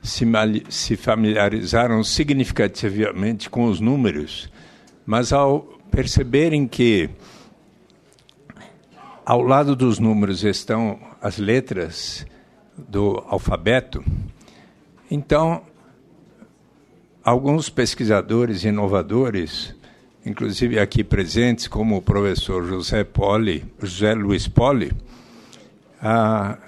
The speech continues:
teve a ideia de que estas pessoas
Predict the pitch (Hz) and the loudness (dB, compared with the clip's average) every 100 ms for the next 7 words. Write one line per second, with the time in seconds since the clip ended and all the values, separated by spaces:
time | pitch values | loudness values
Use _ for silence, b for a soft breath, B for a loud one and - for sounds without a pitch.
0 | - _ 151 165 151 113 98 120 139 107 | -20 _ 0 2 4 4 4 4 6 4
1 | 92 87 b b b _ _ - 117 131 | 2 -2 b b b _ _ -4 0 0
2 | - 139 135 156 - 160 - 143 110 - | 2 2 4 4 2 0 0 0 0 2
3 | 120 104 95 82 - - | 2 4 2 0 -6 -14